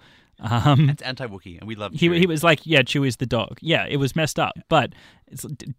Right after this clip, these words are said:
Speaker 1: you know. <laughs>
Speaker 2: All right. Um, I, I li-, I liked, okay, things that, uh, something I liked.
Speaker 1: Yeah.
Speaker 2: I liked the slug. I thought the slug was nice.
Speaker 1: I don't
Speaker 2: With the, he,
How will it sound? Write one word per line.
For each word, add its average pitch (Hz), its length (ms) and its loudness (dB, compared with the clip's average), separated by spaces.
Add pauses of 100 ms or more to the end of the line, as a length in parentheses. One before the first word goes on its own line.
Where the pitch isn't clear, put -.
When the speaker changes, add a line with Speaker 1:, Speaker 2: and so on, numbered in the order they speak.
Speaker 1:
you 165 120 4
know. 101 260 0 (320)
<laughs> - 960 -18
Speaker 2:
All 120 100 -6
right. 98 180 -4 (120)
Um, 123 340 2
I, 139 180 2
I 147 60 2
li-, 147 240 4
I 147 60 2
liked, 151 320 2 (100)
okay, 127 120 -10 (220)
things 180 300 -4
that, 165 160 -2 (680)
uh, - 120 -12
something 165 200 -4
I 139 40 -2
liked. 117 440 -6 (240)
Speaker 1:
Yeah. 127 240 -2
Speaker 2:
I 120 40 -2
liked 120 280 -2
the 107 60 -16
slug. 107 460 -10 (640)
I - 40 -20
thought - 120 -10
the - 60 -12
slug 101 260 -10
was 101 140 -10
nice. 110 340 -8
Speaker 1:
I 127 60 -2
don't 147 280 0 (240)
Speaker 2:
With 113 280 -10
the, 123 60 -6
he, - 180 -14